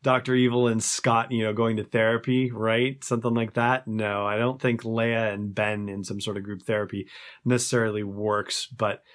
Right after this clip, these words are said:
it's kind of a neat idea to think about the possibility that the two of them could have reconciled at some point in their lives. And unfortunately, it is not to be, though it seems like there was a moment where even that brief hope and possibility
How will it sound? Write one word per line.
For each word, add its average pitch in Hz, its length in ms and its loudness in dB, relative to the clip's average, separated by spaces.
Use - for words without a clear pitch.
it's 151 260 0
kind 196 220 4
of 143 140 4
a 120 340 4
neat 123 380 6
idea 113 360 2
to 107 60 -2
think 110 220 -2
about 95 380 -2
the - 80 -12
possibility 104 640 -2
that 92 180 -6
the 98 80 -8
two 110 220 -2
of 101 60 -4
them 98 200 -2
could 117 300 -4
have 107 160 -4
reconciled 101 760 -2
at - 80 -14
some 92 240 -4
point 92 240 -10
in 92 60 -10
their 95 160 -10
lives. 95 480 -8
And 92 180 -10
unfortunately, 98 1080 -2
it 98 140 -6
is 98 220 -4
not 107 340 -2
to 104 80 -4
be, 98 260 -4
though 98 140 -4
it 95 100 -8
seems 123 420 2
like 110 260 0
there 127 80 4
was 127 120 4
a 131 60 4
moment 139 440 4
where 117 280 2
even 170 640 4
that 127 340 0
brief 117 520 2
hope 117 260 2
and 107 180 -6
possibility 104 960 -2